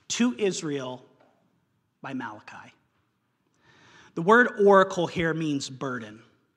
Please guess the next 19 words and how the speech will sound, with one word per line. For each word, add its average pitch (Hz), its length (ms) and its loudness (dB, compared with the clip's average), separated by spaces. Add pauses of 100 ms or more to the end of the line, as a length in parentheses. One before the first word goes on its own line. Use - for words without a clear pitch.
(1040)
Malachi 190 1040 4
had 175 260 -4
a 131 40 -8
burdensome 180 920 -2
word 151 400 -2
to 135 140 -10
share 131 680 -8 (380)
with 135 140 -20
the 131 60 -20
people. 113 460 -20 (1200)
This 185 180 0
was 190 180 4
something 208 320 4
that 165 140 -2
weighed 165 240 0
heavy 208 440 0
on 202 120 2
his 175 140 -2
heart 175 440 -4